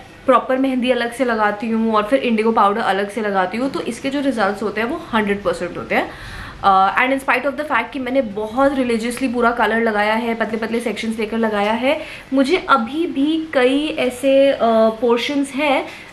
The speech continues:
जहाँ पे graying दिख रही है।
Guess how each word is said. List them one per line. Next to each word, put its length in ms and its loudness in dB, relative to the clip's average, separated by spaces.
जहाँ 380 0
पे 280 0
graying 760 2
दिख 220 2
रही 260 4
है। 140 4